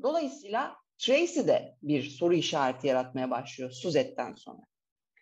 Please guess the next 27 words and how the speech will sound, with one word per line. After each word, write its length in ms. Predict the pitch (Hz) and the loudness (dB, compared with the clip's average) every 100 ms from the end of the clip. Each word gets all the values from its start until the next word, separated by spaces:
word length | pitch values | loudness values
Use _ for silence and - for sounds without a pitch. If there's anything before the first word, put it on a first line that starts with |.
| _ - - _ _ _ | _ -20 -20 _ _ _
Nancy, 500 | 202 285 359 - 196 - | 6 8 6 4 0 0
yani 260 | 196 165 180 | 0 0 0
Missing 300 | 226 262 254 | -2 0 0
in 60 | |
America 360 | 233 226 277 262 | 0 0 -2 -2
grubunun 540 | 196 180 170 165 156 | -2 -4 -4 -6 -4
lideri 300 | 160 180 196 | -4 -2 0
olan 320 | 226 185 139 139 | 0 -2 -4 -8
kadın, 340 | 147 247 427 _ _ _ _ | -8 -8 -10 _ _ _ _
e, 240 | 170 170 175 | -4 -4 0
bir 160 | 320 | 0
buçuk 280 | 320 - 294 | 0 -2 -6
sene 260 | - 226 254 | -4 -2 -2
sonra, 560 | - 202 143 127 131 - | -2 -2 -2 -2 -4 -4
olay 240 | 185 240 | -2 -2
üstünden 540 | 220 - 185 170 160 | -4 -14 -14 -12 -10
bir 120 | 214 277 | -6 -6
buçuk 240 | 269 220 | -6 -10
sene 260 | 214 190 175 | -8 -8 -4
geçmesine 580 | 165 170 185 190 226 | -4 -4 -6 -2 0
rağmen 340 | 202 151 139 127 | 0 0 -2 -6
hala 600 | 127 202 311 262 190 - - | 0 0 2 0 -2 -4 -6
herhangi 480 | 190 214 285 269 220 | -6 -4 -6 -6 -6
bir 60 | |
gelişme 420 | 190 175 175 - | -6 -6 -6 -10
olmadığı 500 | - 226 320 302 190 | -4 -4 -2 -2 -2
için 420 | 139 - - 294 | -4 -8 -12 -14